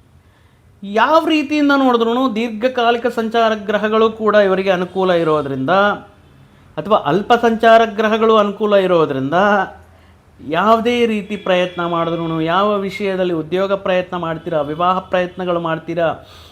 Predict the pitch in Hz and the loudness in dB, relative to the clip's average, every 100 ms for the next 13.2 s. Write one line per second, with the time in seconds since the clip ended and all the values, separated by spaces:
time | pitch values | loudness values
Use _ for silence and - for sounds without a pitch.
0 | - - 165 165 190 175 170 170 175 180 | -20 -12 -8 -2 0 0 0 0 0 -2
1 | 214 - 170 151 160 160 156 196 185 185 | -6 -2 -4 -2 -4 -4 -6 -6 -4 -4
2 | 175 175 180 175 175 170 170 165 170 160 | -2 -4 -8 -8 -2 -2 -2 -6 -8 -8
3 | 165 156 151 - 240 - 269 233 214 208 | -6 -6 -6 -4 -4 -4 -4 -2 -2 -2
4 | 202 - 190 196 - 190 185 180 180 175 | -4 -4 -2 -2 -6 -6 -4 -2 -2 -2
5 | 175 180 175 180 165 165 165 160 160 160 | -4 -6 -8 -8 -6 -6 -2 0 0 -4
6 | 160 156 156 147 147 147 139 147 139 143 | -8 -8 -2 0 0 0 -4 -8 -6 -4
7 | 143 160 143 135 135 135 - - - 147 | -4 -2 -2 -2 -6 -8 -18 -20 -8 -6
8 | 151 143 139 139 139 131 131 131 135 131 | -4 -4 -2 -2 -2 -4 -4 -4 -4 -4
9 | 117 110 - - - - - _ _ _ | -6 -12 -20 -20 -20 -20 -20 _ _ _
10 | - - - - 240 262 214 208 208 214 | -20 -20 -20 -10 0 0 0 -6 -6 -4
11 | 226 262 202 226 247 240 226 233 233 240 | -2 -2 0 0 0 0 0 2 2 2
12 | 233 240 226 277 269 226 233 247 226 208 | 0 -2 0 -2 0 -2 2 2 2 2
13 | 196 | -2